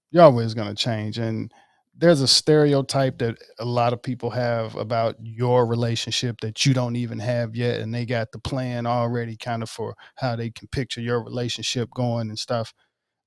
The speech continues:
It's set in a certain way. Of course, that's perspective. That's from T V, that's from, uh, the, the, um, reality T V shows, that's from just really, you know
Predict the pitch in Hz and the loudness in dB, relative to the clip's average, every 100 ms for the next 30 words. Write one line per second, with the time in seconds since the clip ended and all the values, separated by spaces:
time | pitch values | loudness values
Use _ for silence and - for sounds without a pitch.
0 | _ - 139 - - 180 - 135 - 135 | _ -2 0 2 6 6 4 -12 -6 -4
1 | 120 - 139 120 117 120 117 113 - _ | -2 0 0 0 -2 -2 -2 -4 -10 _
2 | _ _ _ _ - 120 - 143 120 - | _ _ _ _ -10 -8 0 2 2 -2
3 | 127 _ _ 131 123 - 113 - 117 - | -10 _ _ -4 -4 0 0 2 2 -2
4 | - - 117 110 - - 120 113 110 - | -20 -8 -4 -2 -4 -2 -2 0 -4 -4
5 | - 165 135 139 135 123 113 - - 117 | 2 2 4 4 4 2 -2 -4 -6 -6
6 | 113 117 - _ _ _ - 107 50 - | -6 -8 -12 _ _ _ -12 -8 -8 -10
7 | - 123 _ 117 117 110 107 _ _ _ | -16 -18 _ -6 -6 -6 -10 _ _ _
8 | _ _ _ _ _ _ - 113 107 101 | _ _ _ _ _ _ -10 -6 -4 -4
9 | 107 117 127 139 135 131 - 135 131 127 | -4 2 6 6 6 4 6 6 8 6
10 | - 127 123 117 117 117 113 120 117 - | 4 4 4 2 2 0 -2 -2 -2 -2
11 | 117 110 107 - _ _ _ _ _ _ | -4 -4 -4 -8 _ _ _ _ _ _
12 | _ _ _ _ _ _ _ _ _ _ | _ _ _ _ _ _ _ _ _ _
13 | _ _ 147 175 - - 143 123 107 123 | _ _ -2 0 0 2 2 2 -2 -6
14 | 113 | -8